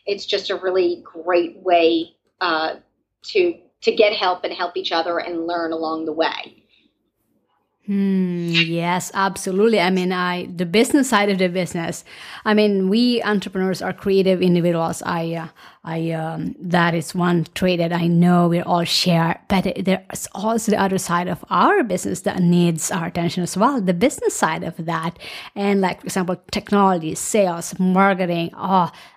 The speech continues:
Speaker 2: administrative stuff, other things that, you know, we have to learn or we have to get somebody to do it because that's crucial part of our business.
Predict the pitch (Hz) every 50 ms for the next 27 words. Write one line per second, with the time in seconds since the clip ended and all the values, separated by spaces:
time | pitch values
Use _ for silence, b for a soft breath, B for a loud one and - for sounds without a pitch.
0 | B _ - 208 208 202 196 202 196 202 190 - - 196 165 180 180 - - -
1 | 175 165 160 - - - - - - 247 254 269 262 - 247 233 233 220 220 214
2 | 202 196 190 190 190 185 - - - 196 180 190 - 190 196 190 185 180 180 175
3 | - - - - - - - - 320 240 196 175 - - - - - 190 185 185
4 | 185 185 156 - - - 339 - - - 220 - - - - - 185 175 175 175
5 | 165 - 170 165 160 - 180 185 180 175 170 165 - _ - 196 190 190 196 180
6 | - - - 185 196 208 - - B B B B B _ - - 277 330 330 -
7 | 294 247 214 - 185 175 170 175 165 175 175 170 175 175 - - 160 - - -